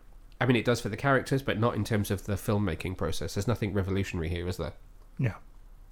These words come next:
Speaker 1: I don't know if that, does that add to the disappointment factor for you? Do you feel like you were hoping for the first Matrix again? Or, you know, something as revolutionary as that?
Speaker 2: Well, we kinda got the first Matrix again.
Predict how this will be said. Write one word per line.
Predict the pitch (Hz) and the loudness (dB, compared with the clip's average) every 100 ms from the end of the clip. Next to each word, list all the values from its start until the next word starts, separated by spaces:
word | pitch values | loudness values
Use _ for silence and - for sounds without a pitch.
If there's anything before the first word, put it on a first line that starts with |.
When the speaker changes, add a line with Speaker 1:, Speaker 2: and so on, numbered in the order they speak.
| - - - - - | -20 -16 -16 -16 -6
Speaker 1:
I | 156 | 2
don't | 170 | 4
know | |
if | 170 | 4
that, | 160 156 - | 4 2 2
does | 180 | 2
that | 170 196 | 4 4
add | 160 170 | 4 2
to | 175 | 2
the | 175 | 0
disappointment | 180 - 170 175 180 165 | 0 -2 0 0 0 -2
factor | 175 - 156 | -4 -4 -8
for | - | -4
you? | 175 180 | -2 0
Do | 190 180 | 0 0
you | 180 | 0
feel | 180 | 2
like | 170 139 | 2 4
you | 151 | 4
were | 139 | 4
hoping | 143 139 123 | 4 2 -2
for | 117 120 117 110 - - - - | 2 2 4 2 -2 -16 -20 -2
the | 127 | 0
first | - 117 107 | 2 2 2
Matrix | 110 107 107 101 | 0 0 -4 -4
again? | 104 113 101 71 85 - - - - - - | -4 -4 -4 -4 -10 -14 -20 -20 -20 -20 -4
Or, | 107 107 | 0 0
you | 123 | 2
know, | 101 | 0
something | - 113 101 98 | 0 -2 0 -2
as | |
revolutionary | 104 95 98 101 - 90 73 | 0 -2 0 -2 -2 -4 -6
as | - | -6
that? | 73 - - - - - - - | -10 -12 -20 -20 -20 -20 -20 -12
Speaker 2:
Well, | 170 | -8
we | 156 | -8
kinda | - 175 | -4 -4
got | 127 185 | -4 -4
the | 147 | -6
first | - 120 - | -8 -12 -8
Matrix | 120 107 135 - | -10 -10 -14 -16
again. | - 120 110 | -16 -14 -14